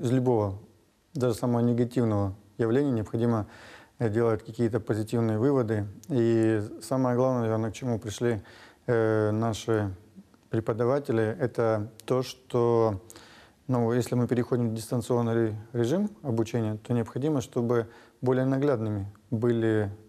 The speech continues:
уроки, которые проходят, и там, где ребята изучают самостоятельно. Но, э, знаете, всё равно больше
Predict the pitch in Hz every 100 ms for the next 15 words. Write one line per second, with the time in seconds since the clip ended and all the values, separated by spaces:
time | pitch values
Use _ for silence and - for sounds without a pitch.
0 | - _ _ _ _ _ - 127 139 -
1 | - 117 117 113 104 110 - 127 117 -
2 | - - _ 131 104 127 113 117 117 117
3 | 120 123 120 113 110 123 117 - 120 110
4 | - 117 107 120 110 107 - 123 131 127
5 | 110 - - - - - - _ _ -
6 | 117 117 107 135 135 120 107 98 135 131
7 | 135 110 104 113 127 113 - 123 113 104